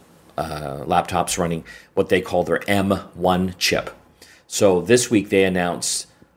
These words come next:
higher end versions of those, uh, the M one Pro and the M one Max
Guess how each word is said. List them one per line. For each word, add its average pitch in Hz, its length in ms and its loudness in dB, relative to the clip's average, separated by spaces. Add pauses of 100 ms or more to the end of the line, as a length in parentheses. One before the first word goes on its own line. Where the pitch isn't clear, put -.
higher 98 680 2
end 92 220 -2
versions 87 440 2
of 71 140 -2
those, - 360 -4 (800)
uh, 76 220 -6
the 85 180 -4
M 90 200 4
one 82 440 0 (420)
Pro 117 420 2 (280)
and 82 320 -4
the 82 240 -4
M 87 160 0
one 82 440 -2
Max - 420 -2